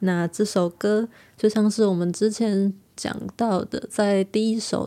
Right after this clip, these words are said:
《Dynasty》上面，Rina 曾经讨论过她的这种宿命感，她的悲伤都是来自她父母的遗传等等的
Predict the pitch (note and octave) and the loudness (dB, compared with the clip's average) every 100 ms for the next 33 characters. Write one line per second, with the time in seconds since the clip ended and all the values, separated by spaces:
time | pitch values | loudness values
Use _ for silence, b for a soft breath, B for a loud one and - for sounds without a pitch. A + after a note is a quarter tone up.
0 | - G3+ G#3 A3 - - G3 F#3 - F#3+ | -2 0 2 2 0 -4 -4 -2 -2 0
1 | F3+ F#3 F#3 F3+ B B - G3+ G#3 F#3+ | 0 0 0 -4 B B 0 4 4 2
2 | F3+ - F#3 F#3+ G#3 A3 G#3+ E3+ F#3+ A#3 | 0 0 -2 0 0 0 -2 0 0 0
3 | A3 A#3+ G#3+ G3 G#3 G#3 G3+ G3 F#3 G3+ | 0 2 2 0 -4 -4 0 2 2 0
4 | F#3+ F#3 - - - A3+ A3 A3+ F#3+ D#3 | -2 -4 -6 -10 0 0 2 0 -2 -4
5 | - A3 - B B - G3+ G3 G3 F3+ | -6 -8 -12 B B -4 -2 0 0 -2
6 | - F#3+ G3 - F#3 G3 G3 G3 - F#3+ | 0 2 0 0 0 2 2 0 2 2
7 | F3+ F3 - G3 F#3 F#3 E3+ G3+ F3+ E3+ | 2 -2 -4 -2 -2 -4 -2 0 0 -2
8 | F3 - E3 - - - - - - G3 | -6 -6 -6 -8 -8 -8 -10 -10 -8 -6
9 | G3+ - - | -6 -6 -12